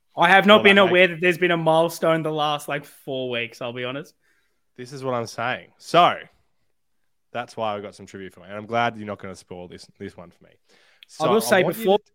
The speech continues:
Speaker 1: before we get
Speaker 2: Go
Speaker 1: into
Speaker 2: on.
Speaker 1: this,
Speaker 2: Go
Speaker 1: before we get
Speaker 2: ahead.
Speaker 1: into this, this is, I'm a, I'm a little bit disappointed you haven't made the sting yet for this one. It's, it is a very, it's very me
Speaker 2: I'm a busy
Speaker 1: softballing
Speaker 2: man.
Speaker 1: the Hall of Fame where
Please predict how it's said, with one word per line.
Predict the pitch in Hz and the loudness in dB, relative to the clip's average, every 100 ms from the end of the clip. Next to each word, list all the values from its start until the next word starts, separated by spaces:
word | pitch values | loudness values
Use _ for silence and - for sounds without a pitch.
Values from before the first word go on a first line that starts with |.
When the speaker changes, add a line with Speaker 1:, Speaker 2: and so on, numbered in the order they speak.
| _ | _
Speaker 1:
before | _ 180 233 | _ 0 2
we | 226 | 2
get | 180 | 2
Speaker 2:
Go | 117 | 2
Speaker 1:
into | |
Speaker 2:
on. | 107 | 0
Speaker 1:
this, | 135 | -4
Speaker 2:
Go | - | -10
Speaker 1:
before | - | -8
we | 165 | -4
get | 156 | -4
Speaker 2:
ahead. | 127 | -4
Speaker 1:
into | 123 | -8
this, | 117 - _ _ _ _ | -8 -12 _ _ _ _
this | 160 202 220 | -6 -4 0
is, | 180 160 - | 0 -2 -4
I'm | 175 | -4
a, | 170 | -4
I'm | 180 190 | 0 0
a | |
little | 190 220 262 | 4 4 4
bit | 277 | 2
disappointed | 262 - - 208 226 254 | -4 -6 -2 2 2 2
you | 185 | 2
haven't | 185 214 | 0 0
made | 190 180 160 | 0 -2 -2
the | |
sting | 151 - 175 175 | -6 -6 -6 -4
yet | 175 190 | -4 -4
for | - | -4
this | 180 180 | -4 -4
one. | 175 202 262 | -4 -6 -6
It's, | 170 - | -10 -6
it | 185 | -4
is | 202 | -4
a | 180 | 0
very, | 175 220 226 190 - _ | 4 6 4 0 -12 _
it's | 196 156 | -4 2
very | 214 285 | 4 6
me | 240 220 | 6 4
Speaker 2:
I'm | |
a | 233 | 2
busy | - | 2
Speaker 1:
softballing | 208 220 | 2 2
Speaker 2:
man. | - 190 160 135 | 2 0 0 -2
Speaker 1:
the | 185 | -4
Hall | 175 190 185 | -2 -2 -2
of | 160 | -4
Fame | 180 170 170 156 | -4 -4 -6 -6
where | 156 156 | -6 -6